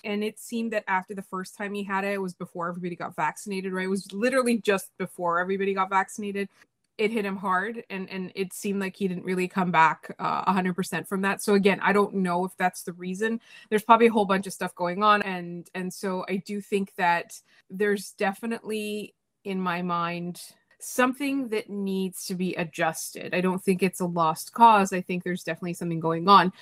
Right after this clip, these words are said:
And with regard to Michael Pezzetta, we are gonna get into that in just one second, because I think he should have played tonight. Uh, I, I, I, I also do understand why Martin Saint Louis didn't play him tonight. Um, I understand why Martin Saint Louis hesitates to use him.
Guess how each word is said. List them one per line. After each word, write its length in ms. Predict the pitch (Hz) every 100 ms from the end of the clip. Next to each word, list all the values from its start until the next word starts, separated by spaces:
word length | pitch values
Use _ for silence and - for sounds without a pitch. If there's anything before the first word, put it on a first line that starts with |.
| - -
And 100 | 247
with 140 | 311
regard 260 | 381 370 403
to 120 | 392
Michael 280 | 302 240 208
Pezzetta, 400 | 208 185 175 170
we 140 | 175 190
are 120 | 214
gonna 140 | 240
get 140 | 220 196
into 220 | 196 196
that 260 | 180 175
in 140 | 185 175
just 180 | 170 -
one 300 | 165 165 175
second, 500 | 254 233 190 170 180 _ _ -
because 280 | 226 233 208
I 160 | 240
think 240 | 269 330 320
he 100 | 302
should 160 | -
have 140 | 220 -
played 240 | 165 170
tonight. 480 | 247 254 311 285 - _ _ _ _
Uh, 40 | -
I, 360 | 117 156 202 -
I, 140 | 202 -
I, 140 | 202 -
I 200 | 202 208 214
also 340 | 226 - 240
do 240 | 202 208
understand 500 | 208 202 196 196 185
why 140 | 185 185
Martin 380 | 180 180 190 185
Saint 240 | 185 175
Louis 180 | 175 175
didn't 340 | 165 170 185
play 160 | - 208
him 200 | 214 226
tonight. 480 | 247 233 269 - - -
Um, 320 | 185 175 175
I 120 | 196
understand 480 | 233 277 - 311 330
why 200 | 302 240 190
Martin 340 | 196 196 196
Saint 180 | 185 190
Louis 200 | 185 180
hesitates 720 | 190 196 180 196 - 185 -
to 100 | -
use 360 | 170 170 185 196
him. 200 | 240